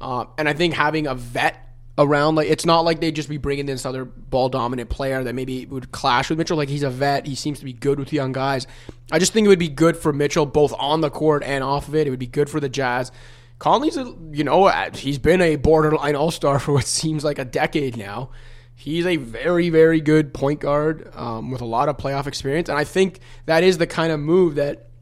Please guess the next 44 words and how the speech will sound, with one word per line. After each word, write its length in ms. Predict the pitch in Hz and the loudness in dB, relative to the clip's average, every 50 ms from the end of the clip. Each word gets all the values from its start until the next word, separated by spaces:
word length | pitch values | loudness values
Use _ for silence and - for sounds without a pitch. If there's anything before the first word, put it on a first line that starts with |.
| - - - - - - | -20 -20 -20 -16 -8 -8
it's 180 | 180 175 - | -6 -6 -2
not 480 | 165 190 196 190 180 - - 151 135 123 | 2 4 4 4 4 0 -2 -8 -10 -6
the 160 | 143 165 190 | -4 -4 -4
sexiest 640 | 185 - - 202 185 185 - - 190 185 185 - 180 | -4 -2 0 0 0 0 -2 -4 -4 -4 -4 -4 -4
move, 200 | 170 185 208 175 | -4 -2 -2 -2
and 80 | 160 | -2
it's 140 | 147 139 - | -2 -2 -4
not 160 | 151 147 147 156 | -4 -4 -4 -4
gonna, 140 | 156 147 | -4 -4
like, 140 | 135 135 127 | -4 -6 -8
make 240 | 127 113 123 127 - | -8 -10 -10 -10 -12
the 80 | 139 131 | -14 -10
Jazz 340 | 123 131 110 113 131 127 | -8 -8 -8 -8 -10 -10
a 40 | 127 | -10
legit 260 | 120 131 127 127 113 | -10 -10 -10 -10 -10
championship 440 | - - 127 135 143 160 160 - - | -10 -8 -6 -6 -6 -6 -6 -8 -6
contender, 400 | - 165 147 175 180 196 208 208 - - - - - - | -6 -2 0 0 2 2 2 0 -2 -6 -14 -20 -6 2
but 120 | 208 220 | 6 8
it 60 | 220 | 8
really 260 | 208 185 214 220 220 208 | 10 10 10 10 10 10
might 280 | 170 170 175 180 175 | 8 6 6 6 6
be, 100 | 185 175 | 4 4
like, 160 | 165 156 147 | 4 4 4
the 80 | 139 147 | 2 0
missing 300 | 143 147 143 - 151 143 | 0 0 -2 -4 -8 -8
piece 320 | - - 185 185 165 - - | -8 -8 -8 -8 -8 -8 -10
in 80 | 117 | -12
elevating 460 | 113 120 143 151 143 147 147 147 147 143 | -10 -6 -6 -4 -4 -4 -4 -4 -4 -4
them 220 | 143 143 147 143 | -6 -6 -6 -4
one 200 | 139 143 151 156 | -2 -2 -2 -2
level. 240 | 160 196 240 208 156 | -2 -2 -2 -2 -2
Maybe 240 | - 135 139 156 165 | -4 -4 -6 -6 -6
it's 120 | 160 160 | -8 -8
the 60 | 165 | -10
difference 320 | 156 175 175 - 185 170 - | -10 -10 -8 -8 -8 -10 -10
between 200 | - - 180 180 | -12 -12 -12 -10
them 120 | 175 170 | -10 -6
getting 220 | 160 160 165 175 | -4 -4 -4 -4
to 60 | 160 165 | -4 -2
the 100 | 165 165 | 0 0
West 220 | 170 170 165 - | 0 0 0 0
Finals 340 | - 151 160 190 185 156 127 | 0 0 2 2 0 0 -2
or 60 | 127 | -4
not. 240 | 123 - 113 - | -6 -8 -10 -12